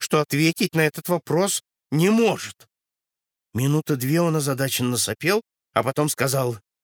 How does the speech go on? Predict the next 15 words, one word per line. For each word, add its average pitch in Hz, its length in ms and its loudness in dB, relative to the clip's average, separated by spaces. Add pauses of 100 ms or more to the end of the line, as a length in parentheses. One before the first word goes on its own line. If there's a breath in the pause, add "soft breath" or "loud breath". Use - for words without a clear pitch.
(140)
"Хорошо, 135 580 -2 (640)
мне 185 360 4
вы 208 100 2
не 202 140 4
верите, 160 480 4
не 185 100 6
надо, 131 340 4 (360)
но 180 160 4
председателю 208 800 2
общества 214 680 2
геть 170 380 2
неграмотность 165 1000 2
вы 143 160 4
можете 294 400 2
поверить? 123 560 0